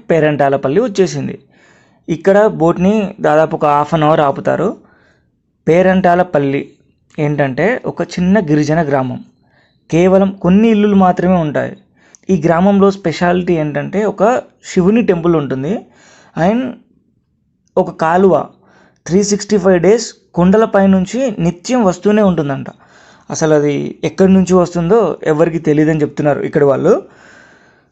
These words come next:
And ఇక్కడ వీళ్ళ జీవనోపాధి ఏంటంటే మన టూరిస్టులు అండి మేజర్గా. ఈ మన టూరిస్టులకి ఇక్కడ ఈ అడవిలో దొరికే ఈ తేనె, ఆ, కొన్ని ఔషధాలు ఇలాంటివి అమ్ముకోవడం and వీళ్ళు సొంతంగా చేత్తో తయారు చేసిన కొన్ని వస్తువులు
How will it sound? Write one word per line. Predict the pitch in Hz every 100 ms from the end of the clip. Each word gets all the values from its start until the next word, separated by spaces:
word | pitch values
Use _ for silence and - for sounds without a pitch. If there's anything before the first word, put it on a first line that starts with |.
| _ _ _ 170 185
And | 196 190 185 - -
ఇక్కడ | 196 196 208 -
వీళ్ళ | 170 190 190
జీవనోపాధి | 147 151 190 220 208 196 190 175
ఏంటంటే | 165 165 156 196 254 175 - _ _
మన | 156 160 165
టూరిస్టులు | 165 185 202 196 156
అండి | 135 131
మేజర్గా. | 131 147 147 147 123 120 _ _ _ _ _ _ _
ఈ | 160
మన | 170
టూరిస్టులకి | 165 185 190 185 185 175 240
ఇక్కడ | 240 160 160
ఈ | 151
అడవిలో | 143 147 151
దొరికే | 147 139 147 143
ఈ | 139 135 135 135 - _
తేనె, | 160 156 156 147 151 - _ _ -
ఆ, | 151
కొన్ని | 143 151 143 143 143 - _ 160
ఔషధాలు | 143 151 139 -
ఇలాంటివి | 147 147 143 147
అమ్ముకోవడం | 139 147 143 147 139 151 - - - 156
and | 156
వీళ్ళు | 151
సొంతంగా | 165 156 151 170 160 156
చేత్తో | 160 160 175
తయారు | 165 151 151
చేసిన | 151 151 135
కొన్ని | 147 143
వస్తువులు | 135 139 - 156 143